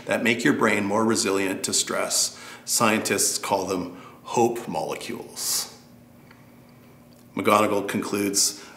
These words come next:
"Looking at the evidence, it's hard not to conclude that our entire physiology was engineered to reward us for moving." How are you? How am I being invited to live into the joy and pleasure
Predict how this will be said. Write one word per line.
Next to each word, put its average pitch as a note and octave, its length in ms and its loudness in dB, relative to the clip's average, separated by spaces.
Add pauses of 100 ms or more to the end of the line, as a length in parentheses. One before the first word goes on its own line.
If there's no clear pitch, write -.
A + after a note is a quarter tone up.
"Looking C#3+ 440 6
at B2+ 100 4
the A2+ 140 2
evidence, G2 580 2
it's A2 160 0
hard B2 260 4
not B2+ 200 6
to C3 80 0
conclude F#2+ 500 0
that F#2+ 140 0
our G2 140 4
entire A2 380 2
physiology G#2 840 0 (160)
was G2 200 0
engineered G2 560 0
to A2 100 -2
reward F#2+ 460 0
us F#2 320 -2
for F#2 560 -8
moving." - 460 -8 (2000)
How C3 600 2
are G2+ 140 -2
you? - 340 -8 (120)
How C3 260 4
am - 180 -4
I F2 380 -6 (340)
being G#2+ 200 4
invited F#2+ 420 2
to G2+ 80 -2
live A#2 280 4
into A2+ 260 4
the F2 120 -4
joy A2+ 540 4 (380)
and F2+ 140 -6
pleasure G2 520 4